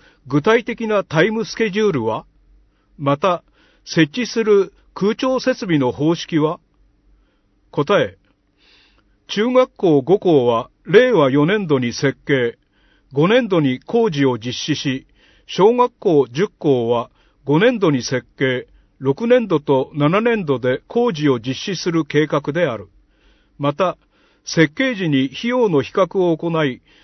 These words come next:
最適な方式を選定する。ドローンの利活用について、問い。消防活動にもドローンの活用を検討しないか。答え。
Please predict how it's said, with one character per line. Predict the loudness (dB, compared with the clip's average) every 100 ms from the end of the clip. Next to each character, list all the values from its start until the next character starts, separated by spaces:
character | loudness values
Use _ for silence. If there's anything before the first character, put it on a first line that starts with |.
| _
最 | -2 0 0
適 | -2 -6 -2
な | -2
方 | 0 0 0
式 | -2 -2
を | 0 -2
選 | -2 0 0
定 | 0 -2
す | -2 -6
る。 | -8 -12 _ _ _ _ _ _ _ _ _ _ _ _ _ _ _ _ _ _ _ _
ド | 0 2
ロ | 4 4
ー |
ン | 2
の | 0 -2 -4 -4
利 | -2
活 | 0 -2 0
用 | 0
に | 0 -6
つ | -6
い | -8
て、 | -6 -8 -8 _ _ _ _ _ _ _
問 | 2 2
い。 | 0 _ _ _ _ _ _ _
消 | -2 4 4
防 | 4 0
活 | -2 -2 0
動 | 2
に | 2
も | 0 -2 -4 -2
ド | 4
ロ | 6 6
ー |
ン | 2
の | -2 -2
活 | -4 -6 0
用 | 2 4 2
を | -2
検 | -2 -2 0
討 | -2 -2
し | -2
な | -4
い | -4
か。 | -8 -14 _ _ _ _ _ _ _ _ _ _ _ _ _ _
答 | -6 0 0
え。 | 0